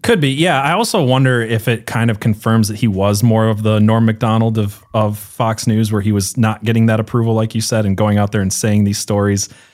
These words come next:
And they're like, <sighs> probably like, "Okay, it's hard. We're in this hard place where he's not, you know, he's doing stuff we don't want him to, saying the things that we don't want him to say, but also he's the biggest part of our network." Um,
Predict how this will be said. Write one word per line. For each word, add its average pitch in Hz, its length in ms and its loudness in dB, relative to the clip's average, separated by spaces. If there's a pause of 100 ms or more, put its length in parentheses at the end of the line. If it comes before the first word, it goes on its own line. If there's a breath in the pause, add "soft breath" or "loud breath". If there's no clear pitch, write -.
(240 loud breath)
And 107 140 2
they're 107 140 2
like, 101 360 -2 (800)
<sighs> - 440 -10
probably 123 560 0
like, 107 260 0
"Okay, 113 260 0
it's 104 140 -4
hard. 120 400 0 (500 soft breath)
We're 160 80 2
in 175 60 2
this 165 120 0
hard 165 240 0
place 160 280 0
where 131 100 2
he's 117 160 0
not, 135 360 0
you 127 100 0
know, 110 80 2
he's 107 140 -2
doing 160 180 4
stuff 123 220 -2
we 117 60 0
don't 143 120 0
want 117 160 0
him 107 60 2
to, 101 60 -6
saying 214 320 0
the 143 60 0
things 120 200 0
that 127 100 -6
we 117 80 0
don't 117 160 0
want 104 120 0
him 98 80 0
to 95 60 -4
say, 98 220 -2
but 104 80 -2
also 113 220 0
he's 107 180 -2
the 107 60 -2
biggest 107 480 -2
part 107 220 0
of 95 60 -4
our 92 80 -4
network." 92 540 -6 (640 soft breath)
Um, 92 460 -4